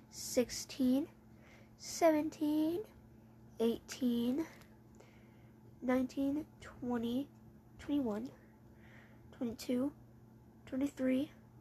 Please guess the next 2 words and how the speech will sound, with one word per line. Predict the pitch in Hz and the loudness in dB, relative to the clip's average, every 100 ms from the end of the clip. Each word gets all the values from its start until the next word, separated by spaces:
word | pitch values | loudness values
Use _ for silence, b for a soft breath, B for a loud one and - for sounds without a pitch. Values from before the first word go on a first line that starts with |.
| - - | -20 -16
twenty-four, | - 320 - 247 233 247 302 - B B B B B B B B B B - | -8 -8 -2 0 0 -2 -6 -14 B B B B B B B B B B -10
twenty-five, | 262 254 - - 240 220 214 214 226 | -4 -4 -4 -6 -4 -2 -2 0 -2